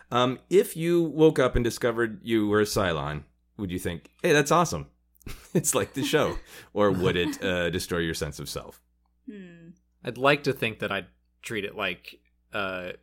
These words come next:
Speaker 3: Tyrol or Ty and just be like, "Well, all right." Like, as long as I didn't,
Speaker 1: <laughs>
Speaker 3: I don't know, like, Boomer had it rough, I feel like. Boomer had a switch go off and it made her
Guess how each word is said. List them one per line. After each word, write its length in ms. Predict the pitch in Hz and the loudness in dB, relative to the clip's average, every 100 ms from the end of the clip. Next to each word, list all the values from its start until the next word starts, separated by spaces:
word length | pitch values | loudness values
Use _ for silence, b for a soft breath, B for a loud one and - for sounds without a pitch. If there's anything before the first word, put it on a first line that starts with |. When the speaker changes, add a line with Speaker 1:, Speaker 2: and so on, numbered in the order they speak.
| _ _ _ _ _ _ _ _ _ _ | _ _ _ _ _ _ _ _ _ _
Speaker 3:
Tyrol 380 | - 107 98 92 | -4 -2 -4 -6
or 60 | 92 | -6
Ty 460 | 107 90 85 87 - - | -2 -2 -2 -6 -12 -20
and 120 | - 104 | -20 -14
just 160 | - | -10
be 100 | 104 | -8
like, 160 | 92 95 | -6 -2
"Well, 380 | 226 247 208 _ _ _ _ _ _ _ _ _ _ _ _ | 0 0 -2 _ _ _ _ _ _ _ _ _ _ _ _
all 100 | 190 | -2
right." 240 | 156 120 127 | 0 0 0
Like, 200 | 127 160 | 0 2
as 240 | 156 131 | 0 2
long 160 | 190 208 | 4 4
as 100 | 170 | 6
I 80 | 147 | 6
didn't, 520 | 151 131 123 - 160 - | 4 4 2 0 -2 -4
Speaker 1:
<laughs> 120 | 135 | -2
Speaker 3:
I 60 | 165 | 0
don't 80 | 160 | 2
know, 120 | 127 | 4
like, 280 | 123 135 - | 2 2 -4
Boomer 400 | 156 143 285 254 | 0 2 4 4
had 180 | 165 151 | 2 2
it 120 | 110 | 0
rough, 440 | 104 92 - - - | -4 -6 -6 -16 -6
I 120 | 107 | -6
feel 220 | - 107 | -4 -6
like. 260 | 92 90 - | -6 -6 -10
Boomer 400 | 120 147 214 175 | -2 2 2 2
had 160 | 127 104 | 0 0
a 40 | 98 | -2
switch 340 | - - - | -4 -6 -4
go 160 | 107 98 | -4 -2
off 220 | 95 - | -4 -4
and 120 | 110 | -6
it 120 | 104 | -8
made 460 | 98 98 104 101 95 | -10 -6 -2 -2 -2
her 440 | 101 92 92 90 | -6 -6 -6 -10